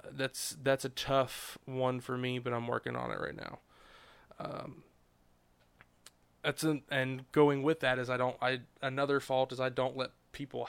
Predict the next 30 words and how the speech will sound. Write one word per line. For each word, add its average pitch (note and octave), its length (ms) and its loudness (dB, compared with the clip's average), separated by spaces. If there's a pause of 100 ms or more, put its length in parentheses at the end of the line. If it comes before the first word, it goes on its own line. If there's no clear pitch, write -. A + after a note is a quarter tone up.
(120)
help C3 260 -2
me A#2 380 -8
do A#2 440 -8
much. - 540 -12 (520)
Um, B2 320 4
it B2+ 160 0 (120)
also B2+ 280 4
goes B2 280 -4
with B2 120 -14
the - 60 -8
control A#2+ 840 -2
issues. C3 500 -8
The, C3 140 -12 (640)
I A#2+ 280 0 (120)
definitely B2 760 -2 (480)
like B2+ 360 2
to C3+ 80 -6
be B2 200 -4
in B2 100 -4
control A#2+ 760 0
a B2 60 -4
hundred B2+ 240 0
percent B2+ 320 -4
of B2 60 -4
the B2 60 -6
time, A#2 520 -8 (600)
and A#2+ 720 -4 (640)
when B2 160 -4
I'm A#2+ 360 -4
not, B2+ 520 0